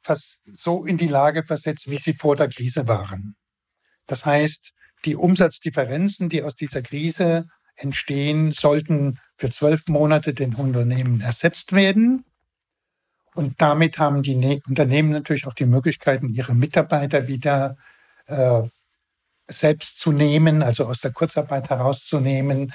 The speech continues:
Es würde die Wirtschaft natürlich ganz stark stimulieren. Es würden keine Existenzängste mehr da sein. Es würden keine Corona-bedingten Konkurse mehr passieren.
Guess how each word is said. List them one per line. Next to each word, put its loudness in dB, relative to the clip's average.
Es -4
würde 2
die 2
Wirtschaft 2
natürlich -6
ganz -2
stark -4
stimulieren. 0
Es -14
würden 0
keine 0
Existenzängste 0
mehr 2
da 0
sein. 0
Es -10
würden 2
keine 2
Corona-bedingten 0
Konkurse -2
mehr 4
passieren. -2